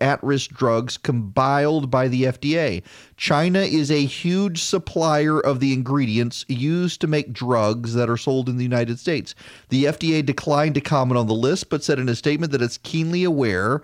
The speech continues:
that an outbreak could affect the medical product supply chain. In response to reporting from Axios, Senator Josh Hawley said today he's sending a letter to the F D A calling the degrees of U S reliance on China for drugs inexcusable.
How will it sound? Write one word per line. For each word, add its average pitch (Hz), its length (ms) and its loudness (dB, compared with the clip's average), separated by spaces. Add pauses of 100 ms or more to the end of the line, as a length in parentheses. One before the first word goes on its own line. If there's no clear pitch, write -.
(340)
that 135 400 0
an 139 260 2
outbreak 123 600 2
could 165 200 0
affect 139 380 -2
the 131 100 0
medical 143 400 0
product 120 460 0
supply 170 580 0
chain. 95 600 -4 (1000)
In 156 180 0
response 180 720 0
to 165 380 0
reporting 147 560 0
from 131 160 0
Axios, 135 520 0
Senator 135 260 -2
Josh 127 340 0
Hawley 156 600 0 (280)
said 135 380 -2
today 127 420 2
he's 139 200 0
sending 156 280 0
a 135 60 2
letter 135 240 2
to 135 100 -6
the 127 160 2
F 143 140 0
D 139 140 0
A 151 120 2
calling 156 560 0
the 139 100 -2
degrees 147 600 -2
of 139 80 0
U 147 160 2
S 139 140 -4
reliance 123 560 0
on 117 280 2
China 135 380 0
for 135 160 -2
drugs 113 400 -2
inexcusable. 160 960 -4